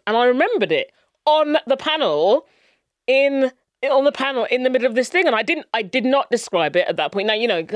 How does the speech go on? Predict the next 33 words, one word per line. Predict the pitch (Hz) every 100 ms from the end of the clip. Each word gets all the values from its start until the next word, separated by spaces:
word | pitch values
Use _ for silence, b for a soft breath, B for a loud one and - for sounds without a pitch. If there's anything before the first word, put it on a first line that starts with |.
| 202
I | 202
can, | 208
I'm | 196 202
very, | 190 190 B B
we've | 196 226
talked | - -
about | - 147
it. | 151
I'm | 170 180 180 b _
very | 190
comfortable | 185 196 185 175
sharing | - 165 156
that | 156 170 -
here | 175 165
in | 160
this | 160
context, | - 190 180
but | - 180
I | 196
didn't | 214 240 233 b b
share | - 180 139
it. | 175 294 B B B _ -
I | 247
just | 226 220 -
sort | 233 220
of |
looked | 214 220
quite | - 196
shocked, | - 269 - -
and | 185
then | 190
I | 180
went, | 175 180